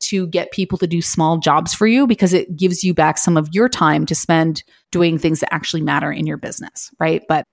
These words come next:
you don't need to hire a team when you're brand new. But there is a point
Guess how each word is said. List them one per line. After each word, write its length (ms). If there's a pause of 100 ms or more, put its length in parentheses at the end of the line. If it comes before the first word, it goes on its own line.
(120)
you 140
don't 120
need 120
to 60
hire 260
a 40
team 520
when 140
you're 100
brand 260
new. 340
But 300
there 120
is 200
a 60
point 420